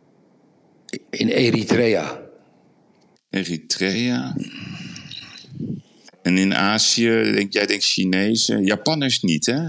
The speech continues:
Speaker 2: Die vinden dat niet kunnen,
Speaker 1: Kan-
Speaker 2: wat wij doen.
Speaker 1: Nou, ik denk de Thai, de Thaise, de Thaise, de Thaise.
Speaker 2: Thai? Ja, ja.
Speaker 1: Thai.
Speaker 2: Maar dan Thaise vrouwen of Thaise mannen?
Speaker 1: Thaise transseksuelen.
Speaker 2: Oh, transgenders
Speaker 1: Mhm.
Speaker 2: uit Thailand.
Speaker 1: Mhm, mhm.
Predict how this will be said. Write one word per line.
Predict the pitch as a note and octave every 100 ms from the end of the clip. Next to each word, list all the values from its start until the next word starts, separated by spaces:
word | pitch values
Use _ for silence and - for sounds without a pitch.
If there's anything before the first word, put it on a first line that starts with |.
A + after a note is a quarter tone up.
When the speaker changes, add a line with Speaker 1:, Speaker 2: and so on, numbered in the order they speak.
| -
Speaker 2:
Die | F#2+
vinden | - G#2 G2
dat | G2+ F#2
niet | F#2
kunnen, | - D2+ D2
Speaker 1:
Kan- | F#2
Speaker 2:
wat | G2+ -
wij | C#2+
doen. | C2+ C2+ B1+
Speaker 1:
Nou, | D4 - C4+
ik |
denk | F#3 C3+
de | A2
Thai, | A#2+ A2+
de | B2 C3
Thaise, | A2+ A2 C#3+ E3+ F#3
de | A2+
Thaise, | - G2 A2+ C3+ F3+ E3
de | -
Thaise. | - A2 A#2
Speaker 2:
Thai? | C#3 A2 C3 G3 -
Ja, | D3
ja. | D3+ G2+ F2 A#2+
Speaker 1:
Thai. | G#2 F#2+
Speaker 2:
Maar | G2+
dan | A2 A2+
Thaise | C#3 C3+ C3 A#2
vrouwen | - B2+ C#3 G3 G3+
of | G3 F3 -
Thaise | - D3 C#3 -
mannen? | A#2 E2 D2+
Speaker 1:
Thaise | C#3+ D3+ D3+
transseksuelen. | - C#3+ C#3 - B2 - E2 C#2+ - - - - _ _ - -
Speaker 2:
Oh, | F#2+ F#2+
transgenders | F2 G2 F#2+ E2+ F#2 E2+ - F2+ G#2 A#2 -
Speaker 1:
Mhm. | G#2+ G2+
Speaker 2:
uit | D3+
Thailand. | F#2+ G#2+ A2 A2+ A2
Speaker 1:
Mhm, | G#2+ C3+ G#2 - -
mhm. | A2